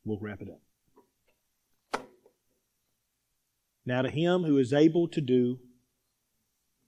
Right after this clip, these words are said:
exceedingly, abundantly, above anything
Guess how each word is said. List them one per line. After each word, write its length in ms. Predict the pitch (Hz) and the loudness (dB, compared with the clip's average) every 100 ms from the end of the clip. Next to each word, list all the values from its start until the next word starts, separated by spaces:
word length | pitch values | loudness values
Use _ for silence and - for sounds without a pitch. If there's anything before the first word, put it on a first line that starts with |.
| _ _ _ _ _ _ _ _ _ _ - | _ _ _ _ _ _ _ _ _ _ -18
exceedingly, 840 | - - 160 165 170 170 175 - _ _ _ _ _ _ _ _ - | -10 2 4 4 4 2 2 -2 _ _ _ _ _ _ _ _ -20
abundantly, 800 | - 123 156 156 160 160 165 160 - _ _ _ _ _ _ _ _ | -10 0 2 4 2 4 2 0 -12 _ _ _ _ _ _ _ _
above 320 | 110 127 117 120 | 0 2 4 2
anything 680 | 170 170 175 165 160 160 | 4 4 4 2 0 -4